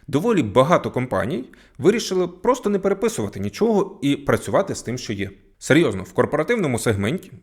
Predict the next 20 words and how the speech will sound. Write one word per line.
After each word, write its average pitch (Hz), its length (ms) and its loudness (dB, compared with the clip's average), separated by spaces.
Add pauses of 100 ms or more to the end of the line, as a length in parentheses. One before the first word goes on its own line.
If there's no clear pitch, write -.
особливо 113 460 0 (680)
в 107 40 -8
Європі 117 540 0
і 104 60 -4
Штатах, - 460 -2
коли 104 380 -2 (180)
вони 113 200 -4
почали 104 380 -4
раніше 110 360 -2
розроблювати 101 580 -4
I 98 260 -6
T-платформи, 98 640 -6 (840)
існує 170 280 2
просто 131 320 -2
сотні 120 460 0
компаній, 113 580 2 (180)
які 110 240 -4
вирішили 117 500 2
забити 127 520 2
на 104 440 -2